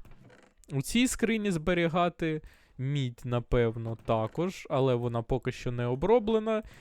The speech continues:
І потрібно ще трішечки м'ясця приготувати. Чорна вовна нам не потрібна. Що нам потрібно? Ну, копати вниз <laughs> я вже не буду. Я хочу копати, м,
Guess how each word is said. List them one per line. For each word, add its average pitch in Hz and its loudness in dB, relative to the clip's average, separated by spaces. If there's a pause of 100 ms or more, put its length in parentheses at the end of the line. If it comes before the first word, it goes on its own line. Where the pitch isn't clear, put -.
(300)
І 233 -2
потрібно 170 2
ще 170 2
трішечки 135 -2
м'ясця 123 0
приготувати. 226 2 (500)
Чорна 123 0
вовна 131 0
нам 120 -2
не 123 -2
потрібна. 196 0
Що 185 -4
нам 151 -2
потрібно? 117 -2 (960)
Ну, 220 0 (540)
копати 185 10
вниз 180 6
<laughs> - 12
я 202 12
вже 165 12
не 170 8
буду. 139 6
Я 190 4
хочу 165 2
копати, 127 2 (760)
м, 120 -6